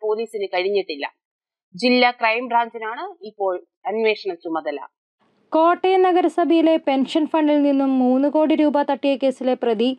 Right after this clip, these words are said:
Speaker 2: അഖിൽ സി വർഗീസ് ഇപ്പോഴും ഒളിവിൽ തന്നെ. ലുക്കൌട്ട് നോട്ടീസ് പുറപ്പെടുവിച്ചതല്ലാതെ പ്രതിയെ കണ്ടെത്താനുള്ള ഒരു ശ്രമവും പോലീസിന്റെ ഭാഗത്തു നിന്നും ഉണ്ടായിട്ടില്ലെന്നാണ് ആക്ഷേപം.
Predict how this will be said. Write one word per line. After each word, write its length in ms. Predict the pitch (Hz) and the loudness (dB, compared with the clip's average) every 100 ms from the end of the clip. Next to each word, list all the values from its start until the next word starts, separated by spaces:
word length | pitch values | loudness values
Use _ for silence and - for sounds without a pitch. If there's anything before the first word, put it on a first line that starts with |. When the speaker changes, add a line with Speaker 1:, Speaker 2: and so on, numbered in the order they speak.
| _ 262 | _ -2
Speaker 2:
അഖിൽ 320 | 269 311 320 | 2 2 2
സി 240 | - 349 | 2 2
വർഗീസ് 460 | 320 311 277 294 294 | 4 2 2 0 0
ഇപ്പോഴും 520 | 269 285 262 269 262 | -2 0 2 2 2
ഒളിവിൽ 380 | 254 277 262 202 214 | 2 4 2 0 0
തന്നെ. 260 | 220 247 - _ | 0 -2 -6 _
ലുക്കൌട്ട് 460 | 240 254 285 294 277 | -2 0 0 0 0
നോട്ടീസ് 340 | 311 311 294 _ | 0 0 -2 _
പുറപ്പെടുവിച്ചതല്ലാതെ 1080 | 294 277 285 294 294 302 277 262 247 233 269 285 | 0 0 0 0 2 2 2 2 2 2 2 0
പ്രതിയെ 360 | 277 302 330 | 0 2 2
കണ്ടെത്താനുള്ള 680 | 330 320 320 320 311 302 294 | 2 0 0 2 2 2 2
ഒരു 260 | 285 277 311 | 4 2 2
ശ്രമവും 520 | 311 294 277 277 262 | 0 0 2 2 2
പോലീസിന്റെ 520 | 277 269 294 302 285 | 2 2 2 0 0
ഭാഗത്തു 400 | 285 269 262 277 | 2 2 0 0
നിന്നും 340 | 269 254 262 254 | 2 2 2 0
ഉണ്ടായിട്ടില്ലെന്നാണ് 840 | 262 302 311 277 262 240 214 208 | 2 0 0 0 0 0 0 0
ആക്ഷേപം. 560 | 196 - 262 240 277 | -2 -2 -2 0 0